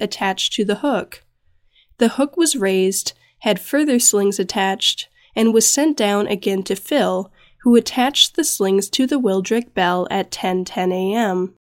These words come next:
The Wildrake attempted to lift the bell from the bottom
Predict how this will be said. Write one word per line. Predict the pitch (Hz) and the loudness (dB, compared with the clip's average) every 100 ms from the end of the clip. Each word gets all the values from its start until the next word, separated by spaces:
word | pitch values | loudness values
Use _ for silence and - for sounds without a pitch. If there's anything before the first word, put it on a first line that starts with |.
| _ _ _ _ _ _ | _ _ _ _ _ _
The | 240 | 4
Wildrake | 220 262 302 339 349 | 6 4 4 0 0
attempted | 339 - 208 202 214 - | -2 0 -2 -2 -6 -2
to | 208 | 0
lift | 196 190 277 - | 2 2 0 0
the | 196 | -6
bell | 180 180 185 | -2 -2 -2
from | 185 233 277 | -2 0 0
the | 285 | 2
bottom | 185 180 185 185 | 0 0 0 -2